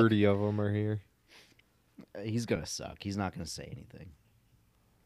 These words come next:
Speaker 2: He's just gonna sit there and, and not say anything.
Speaker 1: I hope.
Speaker 2: <laughs> What's the flavor? <laughs> Like, where,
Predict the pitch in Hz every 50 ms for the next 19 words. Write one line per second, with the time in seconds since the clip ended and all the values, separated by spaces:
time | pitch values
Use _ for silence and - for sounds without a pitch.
0 | _ _ _ - 110 113 104 - 95 98 - - 110 104 90 82 - - - 92
1 | - - - 90 85 82 80 80 80 78 76 71 - 87 85 78 78 80 82 82
2 | 76 - - _ _ _ - - - - 82 76 85 85 - - - - - -
3 | 82 87 - 107 113 110 90 - 98 92 80 - - - - _ _ _ _ -
4 | - - - - - - - - _ _ _ _ _ _ - - _ _ - -
5 | 110 - - - - - - - - - - 80 82 92 117 107 - - - -
6 | - _ - - - - - - 160 - - - - 170 - - - - 170 151
7 | - - - - - - - - - - 180 170 - - - 202